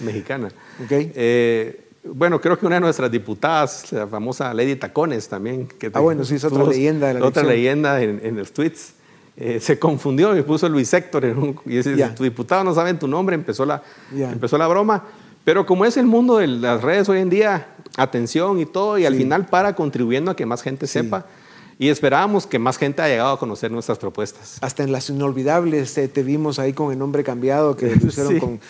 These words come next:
Speaker 2: con la gracia y el talento que ahí manejan. Pero en todo caso, Julio Héctor,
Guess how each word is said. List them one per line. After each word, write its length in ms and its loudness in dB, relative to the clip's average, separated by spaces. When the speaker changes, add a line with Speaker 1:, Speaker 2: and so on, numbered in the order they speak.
Speaker 2:
con 180 -4
la 80 -2
gracia 340 0
y 20 2
el 100 0
talento 400 0
que 100 -2
ahí 100 0
manejan. 340 -2
Pero 140 -2
en 80 -6
todo 100 0
caso, 240 -4
Julio 240 2
Héctor, 320 -2